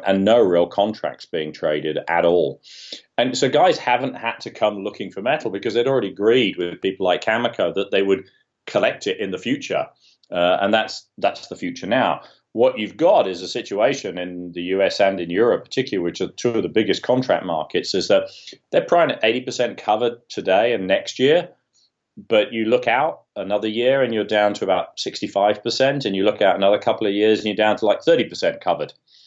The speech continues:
Um, and so, you know, the guys have also had their inventory. They've been sitting with two to two and a half years of inventory, which is their normal holding position. But as already mentioned, those inventory levels are starting to drop.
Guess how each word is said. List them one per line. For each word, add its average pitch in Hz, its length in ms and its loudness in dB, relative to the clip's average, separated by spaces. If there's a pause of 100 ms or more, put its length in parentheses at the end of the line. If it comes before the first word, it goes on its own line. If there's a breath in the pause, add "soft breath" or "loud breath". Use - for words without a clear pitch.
(360 soft breath)
Um, 107 400 2 (360)
and 123 160 0
so, 131 380 2 (400)
you 131 100 -6
know, 131 100 0
the 123 80 -4
guys 160 320 0
have - 180 -6 (200)
also 135 400 -2
had 110 240 -2
their 101 180 -2
inventory. 98 540 -2
They've 104 120 -2
been 113 120 -6
sitting 117 320 0
with 101 140 2 (220)
two 110 200 0
to - 120 -6
two 104 180 2
and 92 100 2
a - 20 -2
half 98 300 2
years 95 180 2
of 92 80 -2
inventory, 139 460 2
which 127 160 -4
is 92 80 -4
their 92 140 0
normal 92 320 -2
holding 113 420 2
position. 92 480 -4 (520 soft breath)
But 113 120 2
as 113 100 2
already 117 260 4
mentioned, 113 600 0
those 123 180 2
inventory 127 420 -2
levels 95 300 0
are 87 40 -10
starting - 280 2
to 87 60 -10
drop. 87 500 0